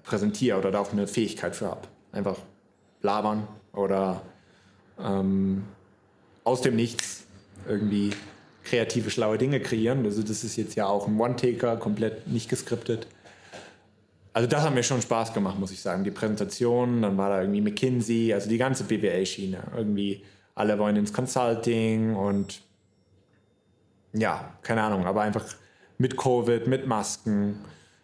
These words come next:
ähm, mit eher einer sehr sterilen Universität. Also ich hab da an der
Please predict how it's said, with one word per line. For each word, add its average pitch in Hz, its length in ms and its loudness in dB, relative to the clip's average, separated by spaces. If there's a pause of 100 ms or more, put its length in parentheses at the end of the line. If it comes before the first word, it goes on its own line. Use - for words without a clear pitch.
(220)
ähm, 104 1000 2 (1400)
mit 123 220 2
eher 127 200 4
einer 120 420 2
sehr 123 140 4
sterilen 123 680 0
Universität. 117 880 0 (460)
Also 98 180 -10
ich - 140 -8
hab - 100 -8
da 98 220 0
an 98 100 0
der 92 300 0